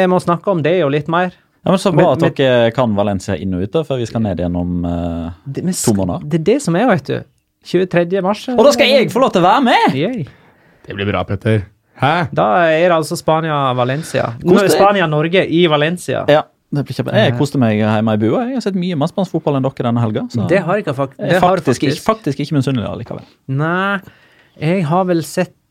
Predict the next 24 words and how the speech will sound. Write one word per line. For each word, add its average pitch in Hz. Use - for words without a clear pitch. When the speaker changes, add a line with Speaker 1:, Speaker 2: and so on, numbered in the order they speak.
Speaker 1:
to 214
fulle 139
kamper. 127
Det 139
ene 151
var 143
Valencia 139
Villarreal, 131
og 190
den 160
andre 147
Real 139
Madrid, 127
eh, 117
Espanyol, 120
eller 120
omvendt 123
da. 208
Speaker 3:
Ja, 147
jeg 139
har 120
vel, 120
eh, 120
sett -